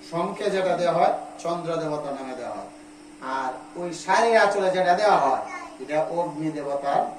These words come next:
উদ্দেশ্যে দেওয়া হয়। বুঝছেন? এই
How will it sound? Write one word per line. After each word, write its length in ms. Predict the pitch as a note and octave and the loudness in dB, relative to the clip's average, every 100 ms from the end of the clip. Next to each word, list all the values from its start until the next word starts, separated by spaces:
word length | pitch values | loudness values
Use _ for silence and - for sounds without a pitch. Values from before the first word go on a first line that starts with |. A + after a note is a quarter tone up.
| - - | -16 -14
উদ্দেশ্যে 440 | C3 - C3 - B2+ | -14 -12 -12 -10 -8
দেওয়া 220 | B2+ - | -6 -6
হয়। 180 | - - - - - - - | -6 -12 -16 -18 -18 -18 -16
বুঝছেন? 340 | C3 G#3 G3+ - - - - - - | -12 -2 0 0 -4 -12 -16 -16 -8
এই 240 | F#3 G#3 | 0 0